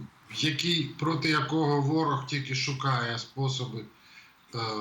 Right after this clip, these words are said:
протидії. Ну, я так скажу, не тільки ворог, у світі взагалі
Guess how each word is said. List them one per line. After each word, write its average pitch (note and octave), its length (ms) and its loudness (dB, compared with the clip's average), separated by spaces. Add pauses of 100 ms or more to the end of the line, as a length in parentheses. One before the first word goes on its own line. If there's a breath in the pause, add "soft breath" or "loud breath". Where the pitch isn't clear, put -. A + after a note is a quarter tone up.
(320)
протидії. C#3 840 2 (320 loud breath)
Ну, D3+ 160 0
я D3 160 2
так C#3+ 220 0
скажу, D3 260 0
не D3+ 120 2
тільки C3+ 240 0
ворог, C#3 360 2 (200)
у - 20 -12
світі C#3 440 0
взагалі C3+ 680 0